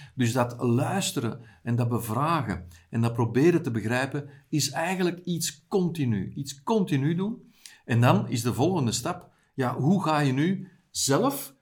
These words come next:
die context die in lijn ligt met dat niveau waar die persoon op dat moment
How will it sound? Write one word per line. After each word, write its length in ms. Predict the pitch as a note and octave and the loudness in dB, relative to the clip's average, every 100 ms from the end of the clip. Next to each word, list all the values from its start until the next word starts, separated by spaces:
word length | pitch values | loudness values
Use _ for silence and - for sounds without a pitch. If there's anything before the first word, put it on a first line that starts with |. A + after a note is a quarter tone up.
| _ | _
die 340 | - G#2+ C3+ C#3 | -8 -4 -2 0
context 680 | E3 G#3 A3+ C#4 - - | 0 0 -2 -4 -6 -8
die 360 | A#2 B2 A2+ - - | -6 -6 -6 -12 0
in 280 | D3+ B2 B2 | 0 0 0
lijn 400 | A2 D#3 A3+ E3+ | 2 4 4 4
ligt 300 | A#2+ - A#2+ | 2 0 0
met 180 | A#2 | 2
dat 200 | B2 A2+ | 2 0
niveau 480 | A#2+ A2+ A#2 G3 A3 | 2 2 4 6 6
waar 300 | A#2+ A#2+ A2+ | 4 2 2
die 160 | A#2+ - | -2 -6
persoon 400 | - - C#3 A#2 | -6 -2 0 0
op 80 | G#2 | 0
dat 140 | B2 | -2
moment 400 | A#2 A2+ F#2+ - | 0 -2 -2 -8